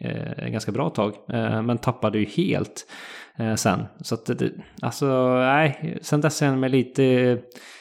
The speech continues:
Visst, man har gjort vissa rockader i kärnan och, och Blake Wheeler och, och sådär är, är borta, men... Nej, jag är inte helt såld, eh, såld där faktiskt. Så att de får visa sig, bevisa sig lite en stund till för att jag ska tro helt på det här.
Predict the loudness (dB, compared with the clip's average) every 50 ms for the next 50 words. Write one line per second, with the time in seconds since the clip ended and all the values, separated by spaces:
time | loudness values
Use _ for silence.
0 | -20 _ _ -4 -4 -4 0 2 4 4 4 4 2 2 0 0 2 2 0 2
1 | 2 4 4 4 6 4 4 2 4 4 4 4 4 2 2 2 2 2 0 0
2 | 0 0 0 -2 0 0 0 0 0 2 2 4 4 4 4 2 2 2 0 -2
3 | -2 -4 -6 -6 -4 -4 -4 -4 -6 -4 -4 -4 -4 -4 -4 -2 -2 0 0 0
4 | 0 -2 -2 -2 -2 -2 -2 -4 -2 -4 -2 -2 0 0 0 -2 -4 -8 _ _
5 | _ _ -20 -20 -20 -20 -20 _ _ _ _ _ _ _ _ -8 -4 0 0 0
6 | -2 -4 -12 _ _ _ _ -6 -4 -4 -2 0 0 0 0 0 2 0 2 2
7 | 2 0 0 0 2 2 2 0 -2 -4 -6 -8 -6 -4 -2 -2 -2 -2 -2 -2
8 | -2 -2 -4 -6 -4 -4 -6 -6 -6 -14 -8 -8 -8 -8 -8 -14 -4 -2 -2 0
9 | 2 2 2 2 2 2 2 2 2 0 -4 -4 -2 0 2 2 4 2 2 2
10 | 2 2 4 4 2 0 -2 -2 0 2 2 2 0 0 2 2 2 2 2 0
11 | -2 -2 -2 -4 -4 -4 -4 -6 0 2 2 2 2 0 -2 -2 -4 -2 -2 -4